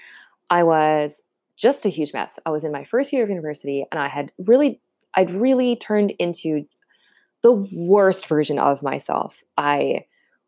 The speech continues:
I was dependent on that guy. I, I didn't care about, like, anything else. I was obsessed with this relationship, and I,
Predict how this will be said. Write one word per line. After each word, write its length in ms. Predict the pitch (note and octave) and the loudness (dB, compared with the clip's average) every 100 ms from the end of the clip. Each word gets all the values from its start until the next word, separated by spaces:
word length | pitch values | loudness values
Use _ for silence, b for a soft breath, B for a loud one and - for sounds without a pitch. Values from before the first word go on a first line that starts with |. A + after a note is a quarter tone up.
| _ _ - | _ _ 2
I 60 | |
was 160 | F3 E3 | 4 4
dependent 720 | E3+ - - A#3+ A#3+ G3+ F#3 - | 0 -2 0 2 2 0 -2 -4
on 180 | E3 D#3 | -4 -2
that 260 | D#3 - - | -6 -6 -4
guy. 580 | D#3 D#3 D#3 D#3 D#3 - | 0 2 4 2 0 -2
I, 500 | D3+ D3 D3 C#3+ D3+ _ _ _ _ _ _ - | -4 -2 -4 -6 -10 _ _ _ _ _ _ 2
I 40 | |
didn't 220 | G#3 C#4+ A3 | 4 4 2
care 300 | F3+ G3 F#3+ | 4 6 6
about, 240 | E3+ D#3+ | 4 0
like, 220 | D3+ D3 - _ - F3+ | -4 -8 -16 _ -10 -2
anything 520 | G3 A3+ G3 D#3+ D#3 | 2 2 2 -2 0
else. 340 | D3+ C#3 D3+ | 2 2 0
I 100 | - | -2
was 140 | D#3+ D3+ | -2 -4
obsessed 560 | D3+ - B3+ C4 - F#3+ | -8 -6 -2 -2 -2 -4
with 120 | E3+ | -2
this 220 | E3 - | -4 -4
relationship, 640 | E3 E3+ E3+ D#3+ - G3+ - | 0 0 -2 -10 -4 -4 -2
and 140 | E3 - | -4 -2
I, 380 | D#3 D#3 D3+ | 0 0 -2